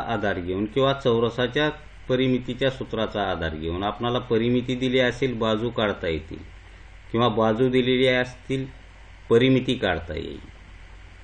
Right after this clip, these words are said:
आता यानंतर आपणाला दोन उदाहरणं दिली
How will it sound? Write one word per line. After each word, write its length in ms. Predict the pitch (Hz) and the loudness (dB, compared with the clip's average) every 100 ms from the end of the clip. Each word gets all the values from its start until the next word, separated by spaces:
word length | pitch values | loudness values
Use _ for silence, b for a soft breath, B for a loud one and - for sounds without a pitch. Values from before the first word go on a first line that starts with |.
| - - | -8 -2
आता 160 | 127 | 2
यानंतर 680 | 151 160 170 165 165 170 165 - - - - - - - - - - - - - - - - | 6 6 6 6 6 4 4 0 -8 -20 -20 -20 -20 -20 -20 -20 -20 -20 -20 -20 -20 -20 0
आपणाला 360 | 120 165 165 | 2 4 6
दोन 280 | 160 156 165 | 6 6 6
उदाहरणं 440 | 151 123 113 98 82 | 6 6 4 2 -2
दिली 240 | 78 76 | -6 -10